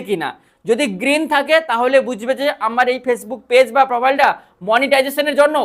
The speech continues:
উপযুক্ত আছে, যদি গ্রিন না থাকে তাহলে বুঝবে মনিটাইজেশন উপযুক্ত নয়। এছাড়াও বন্ধুরা, ওখানে নিচে একটা অপশন দেখতে পাবে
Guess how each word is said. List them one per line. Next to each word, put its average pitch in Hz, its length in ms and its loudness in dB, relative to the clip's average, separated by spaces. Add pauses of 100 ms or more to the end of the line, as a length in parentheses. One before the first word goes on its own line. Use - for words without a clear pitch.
উপযুক্ত 240 380 2 (120)
আছে, 170 180 -8 (460)
যদি 254 140 2 (140)
গ্রিন 320 280 0
না 311 60 4 (100)
থাকে 285 200 4 (160)
তাহলে 247 240 0 (100)
বুঝবে 233 280 -2 (180)
মনিটাইজেশন 247 480 0 (160)
উপযুক্ত 254 320 -4 (160)
নয়। 254 200 6 (540)
এছাড়াও 311 460 6
বন্ধুরা, 277 340 6 (460)
ওখানে 294 260 2 (100)
নিচে 277 240 -4
একটা 285 140 -2 (100)
অপশন 285 300 0
দেখতে 277 180 0
পাবে 269 140 6